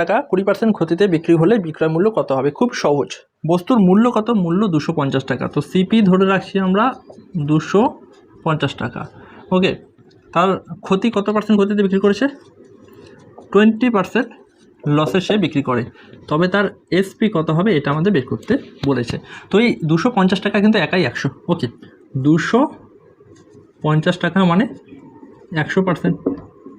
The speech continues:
ওকে, এবার এই দুশো পঞ্চাশ টাকা মানে একশো পার্সেন্ট হলে আমরা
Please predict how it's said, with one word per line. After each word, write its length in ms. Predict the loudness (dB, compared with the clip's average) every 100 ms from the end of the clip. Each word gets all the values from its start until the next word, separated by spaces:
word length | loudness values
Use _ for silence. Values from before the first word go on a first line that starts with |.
| -20 -20 -8 -2
ওকে, 140 | -2 -2 -8 -20 -20 _ -20 _ -20 -20 -20 -20 -20 -2 2
এবার 200 | 2 0 -8 -20 -6 0
এই 60 | 2
দুশো 180 | 2 2 0
পঞ্চাশ 200 | 0 0
টাকা 100 | 2 2
মানে 80 | 2
একশো 140 | 0 -2
পার্সেন্ট 240 | 0 2 4
হলে 140 | 2 -2 -12 _ -20 -6 0
আমরা 140 | 2